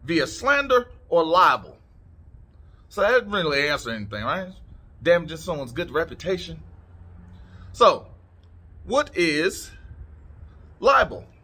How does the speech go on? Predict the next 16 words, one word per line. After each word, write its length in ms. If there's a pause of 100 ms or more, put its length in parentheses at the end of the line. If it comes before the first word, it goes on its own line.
(1200)
Libel 500
is 180
the 120
publishing 840 (440)
of 100
a 60
false 400
statement 480 (160)
that 160
is 180
damaging 680
to 140
a 80
person's 480
reputation, 680 (600)
or 320